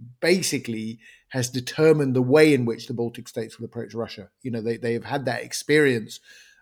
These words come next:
of, you know, what they would say occupation, obviously the Soviet experience.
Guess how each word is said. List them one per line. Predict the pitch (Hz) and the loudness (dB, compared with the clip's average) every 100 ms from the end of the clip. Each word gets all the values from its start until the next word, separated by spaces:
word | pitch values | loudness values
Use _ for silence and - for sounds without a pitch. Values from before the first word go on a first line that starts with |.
| _ | _
of, | 127 131 123 120 123 _ _ _ | 2 4 4 2 -4 _ _ _
you | 143 | -2
know, | 131 117 113 | -2 -2 -4
what | 120 120 | -6 -6
they | |
would | 113 113 | -6 -4
say | 120 | -4
occupation, | 120 - 123 147 170 - 156 143 135 | -4 -8 -6 2 2 2 4 2 2
obviously | 120 117 117 | -4 -6 -8
the | |
Soviet | 117 135 123 120 | -4 -2 0 -2
experience. | - 127 120 113 | -6 -4 -2 -2